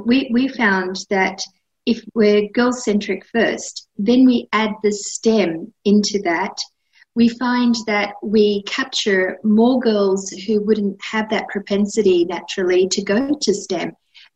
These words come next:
And this is one of the real, uh, leaks in the pipeline for girls in stem.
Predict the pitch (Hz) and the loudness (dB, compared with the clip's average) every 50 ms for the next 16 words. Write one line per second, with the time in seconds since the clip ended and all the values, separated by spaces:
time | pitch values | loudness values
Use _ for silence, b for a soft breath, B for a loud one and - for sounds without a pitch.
0 | _ 220 220 220 214 240 220 - 226 202 196 202 208 208 202 196 196 190 185 190 | _ 4 4 6 4 4 2 0 -4 -4 -2 -2 -2 -2 -2 -2 -2 -4 -6 -2
1 | 196 214 208 208 202 196 190 185 185 B B B B B B _ _ _ 190 175 | -2 2 4 4 4 4 2 0 -2 B B B B B B _ _ _ -8 -6
2 | 165 170 - - 202 190 214 226 214 - - - - - - - - 196 190 170 | -6 -6 -2 2 2 4 4 4 2 2 -2 -8 -14 -18 -16 -8 -4 -4 -4 -4
3 | 170 - - - 202 202 208 202 - - 180 170 160 156 160 160 170 - - 214 | -4 -8 -10 -8 -4 -4 -4 -4 -4 -4 -4 -2 -2 -2 -4 -6 -8 -4 -2 0
4 | 196 196 185 180 175 170 160 165 - - - - 190 185 175 175 175 170 170 - | 0 2 0 0 0 0 -2 -2 -6 -10 -6 0 0 2 2 2 -2 -4 -8 -10
5 | - _ - - 196 180 165 156 | -14 _ -10 -6 -4 -4 -4 -4